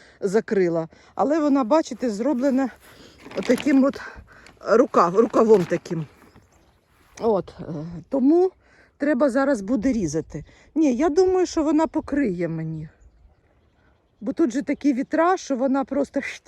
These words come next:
ця плівка, і кудись і подінеться, і полетить кудись далеко-далеко. От. Не знаю, на око, так я дивлюсь, має, здається, що мені так вистачить.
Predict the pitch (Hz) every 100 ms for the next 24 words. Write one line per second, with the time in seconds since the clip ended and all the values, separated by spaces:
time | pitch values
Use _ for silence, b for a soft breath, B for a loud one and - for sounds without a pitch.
0 | _ _ 269 - - 302 - - 427 -
1 | 254 - 349 - B 539 554 440 349 392
2 | - 415 330 381 370 349 349 - 370 359
3 | - 440 440 - 349 285 359 285 208 247
4 | 320 320 254 233 180 165 - - _ _
5 | _ _ _ _ _ _ _ _ - -
6 | 208 185 - - B B B - 240 349
7 | 226 202 214 302 - 269 494 - 247 226
8 | 208 214 208 175 196 190 - 233 311 370
9 | 240 214 190 226 311 311 381 330 - 302
10 | 269 277 294 - 269 220 240 - 165 -
11 | 185